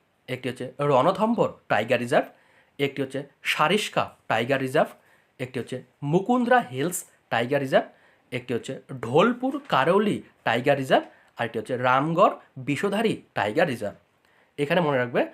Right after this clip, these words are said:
যে ঢোলপুর কারৌলি যে টাইগার রিজার্ভ রয়েছে, এটি ছিল ভারতের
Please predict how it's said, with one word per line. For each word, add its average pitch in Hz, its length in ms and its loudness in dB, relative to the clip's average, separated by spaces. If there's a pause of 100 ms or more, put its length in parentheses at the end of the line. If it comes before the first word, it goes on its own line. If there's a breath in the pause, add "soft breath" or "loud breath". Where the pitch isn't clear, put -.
(140 loud breath)
যে 127 80 -6
ঢোলপুর 214 720 -2
কারৌলি 160 420 2
যে 170 100 -2
টাইগার 131 400 0
রিজার্ভ 156 260 -2
রয়েছে, 127 380 -2 (340 soft breath)
এটি 135 180 -6
ছিল 160 220 -2
ভারতের 160 460 0